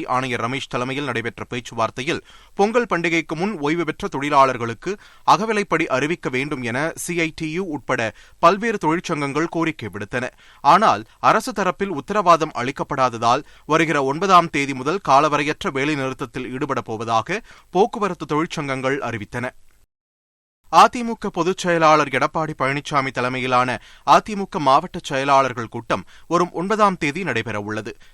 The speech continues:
சென்னை ராயப்பேட்டையில் உள்ள அ தி மு க தலைமை அலுவலகத்தில் காலை பத்து முப்பது மணிக்கு இந்த கூட்டம் நடைபெறும் என்று அறிவிக்கப்பட்டுள்ளது. அ தி மு க பொதுக்குழு கூட்டத்திற்கு எதிராக உறுப்பினர் சண்முகம் தாக்கல் செய்த மனுவை உயர்நீதிமன்றம் தள்ளுபடி செய்த நிலையில்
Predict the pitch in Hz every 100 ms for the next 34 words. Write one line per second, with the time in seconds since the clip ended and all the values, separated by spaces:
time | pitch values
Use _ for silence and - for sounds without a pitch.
0 | - - 151 135 139 160 143 143 127 127
1 | 123 135 165 135 135 147 139 135 127 127
2 | 139 127 123 120 120 117 180 226 - -
3 | 175 175 175 - - 220 202 175 151 139
4 | 139 180 180 147 185 196 - 165 165 131
5 | 123 151 127 120 117 131 175 123 113 107
6 | 110 104 113 110 120 - - - - 139
7 | 147 131 127 135 - 127 139 131 123 127
8 | 117 120 123 123 110 113 117 113 165 165
9 | 131 147 139 120 - 127 160 151 175 135
10 | 123 - 135 139 117 104 123 160 98 -
11 | - _ 160 220 226 208 175 170 175 185
12 | 139 180 185 165 - 139 123 110 120 151
13 | 170